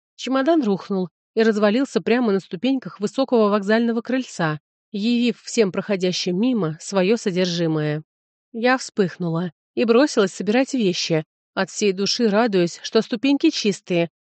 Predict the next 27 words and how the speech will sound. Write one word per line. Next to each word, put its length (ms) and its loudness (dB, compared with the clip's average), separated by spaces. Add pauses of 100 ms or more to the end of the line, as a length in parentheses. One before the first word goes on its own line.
(140)
а 140 0
выданный 420 2
ростовщиком 640 -2
артефакт 560 -4
спрятала 520 -2
в 80 -16
тайный 260 0
кармашек 540 -2
юбки, 380 -2
которую 420 -4
надела 360 -2
в 40 -8
дорогу. 540 0 (320)
Так 220 2
бы 120 2
тоже 340 4
вывалился 540 4
на 100 2
всеобщее 460 0
обозрение, 560 2
как 200 -4
нижнее 360 0
бельё. 480 2 (800)
«Вот 340 2
ещё 260 2
ваше, 480 0 (120)
возьмите, 760 2